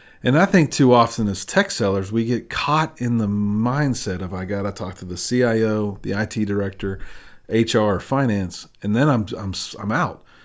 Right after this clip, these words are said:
What about the guy who runs sales? What about the guy who runs manufacturing, operations, purchasing, procurement for their stuff that they're buying to make their equipment? I mean, there's so many people you could be calling.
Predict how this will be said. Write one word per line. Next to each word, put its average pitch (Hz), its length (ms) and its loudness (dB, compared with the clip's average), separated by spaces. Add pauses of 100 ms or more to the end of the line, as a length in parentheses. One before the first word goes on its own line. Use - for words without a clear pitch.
(180)
What 180 100 -6
about 208 200 -2
the 127 80 -2
guy 135 240 2
who 127 80 2
runs 120 320 0
sales? - 560 -4
What 123 160 -4
about 143 200 0
the 117 100 -2
guy 117 220 0
who 117 100 2
runs 113 340 -2
manufacturing, 110 800 -2 (100)
operations, 110 800 -4 (140)
purchasing, 120 600 -6 (540)
procurement 123 640 0
for 95 320 -4 (140)
their 117 240 2
stuff - 420 -2
that 101 200 -2
they're 120 180 4
buying 101 720 0 (400)
to 117 160 -2
make 107 260 0
their 110 160 4
equipment? 101 480 -4
I 107 40 -6
mean, 117 100 4
there's 127 140 2
so 185 280 2
many 127 160 4
people 101 260 0
you 95 100 0
could 92 80 -2
be 85 100 -2
calling. 92 420 -4